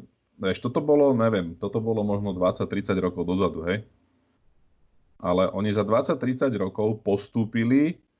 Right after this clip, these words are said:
takým štýlom technologickým a podľa mňa aj všetkým ostatným, že oni už nemusia toto riešiť. Toto sú proste jednoducho asi len zápalky, ktoré sa niekto snaží za-, stále zapalovať, čo sa týka aj Tajvanu, aj Hongkongu, aj všetkého,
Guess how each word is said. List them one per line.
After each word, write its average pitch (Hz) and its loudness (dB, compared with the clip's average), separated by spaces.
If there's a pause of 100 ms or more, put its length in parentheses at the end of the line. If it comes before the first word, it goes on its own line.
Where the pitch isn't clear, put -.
(260)
takým 139 -4
štýlom 123 0
technologickým 87 -4 (640)
a - -
podľa 104 0
mňa 117 4 (120)
aj 107 2
všetkým - -4
ostatným, 98 -4
že 92 -4 (1400)
oni 101 0
už 101 0
nemusia 120 2
toto 92 -4
riešiť. 90 -6 (1300)
Toto 101 -2
sú 117 -4
proste 107 2
jednoducho 107 0
asi 107 -2
len 110 2
zápalky, 135 2
ktoré 107 -4
sa 104 -6
niekto 98 -6
snaží 101 -4
za-, 95 -2
stále 107 0
zapalovať, 87 -4
čo 101 -12
sa 90 -14
týka 90 -8
aj - -10
Tajvanu, 95 2
aj 85 0
Hongkongu, 101 0
aj - -8
všetkého, 101 -4